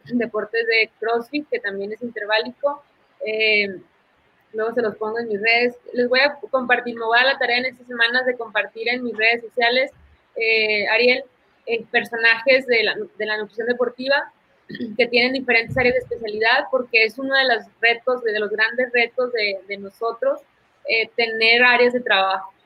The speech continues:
Eh, definitivamente, ayer escuchaba, eh, a un español, eh, Aitor, luego les paso el apellido también, eh, él es nutriólogo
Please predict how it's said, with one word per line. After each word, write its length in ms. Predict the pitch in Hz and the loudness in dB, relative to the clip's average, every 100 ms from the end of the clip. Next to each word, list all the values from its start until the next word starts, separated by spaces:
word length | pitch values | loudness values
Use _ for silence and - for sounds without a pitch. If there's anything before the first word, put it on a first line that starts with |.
| _ _ _ _ | _ _ _ _
Eh, 480 | 220 214 208 208 196 - - | -6 0 2 2 -2 -8 -8
definitivamente, 1000 | 214 214 220 220 233 240 240 240 240 233 | -8 -6 -12 -2 0 0 0 0 2 4
ayer 280 | 220 208 233 | 4 2 0
escuchaba, 840 | 233 240 - 214 226 233 214 196 202 _ _ | -2 -8 0 2 2 2 0 -2 -10 _ _
eh, 200 | - 208 196 | -6 -4 0
a 120 | 208 | 0
un 140 | 214 | -2
español, 680 | 240 - 220 202 208 233 269 - _ _ _ - | -8 -4 -4 -2 -2 -2 -4 -10 _ _ _ -4
eh, 440 | 214 208 202 196 196 190 190 202 _ - - | 0 2 2 -2 -4 -12 -16 -20 _ -12 -4
Aitor, 600 | 214 208 214 226 277 277 | -4 -2 -2 0 0 -4
luego 180 | 247 226 | -8 -6
les 120 | 226 | -6
paso 180 | - 202 | -6 -6
el 80 | 240 | -4
apellido 320 | 220 202 208 214 | -2 -2 -4 -4
también, 320 | 220 240 - - - _ - - | -4 -2 -2 -6 -10 _ -14 -2
eh, 360 | 220 226 220 | 2 4 4
él 140 | 240 269 | 4 2
es 160 | 285 285 _ _ _ _ | 0 -4 _ _ _ _
nutriólogo 800 | 254 254 254 254 262 277 285 294 | -12 -10 -2 0 0 0 0 -2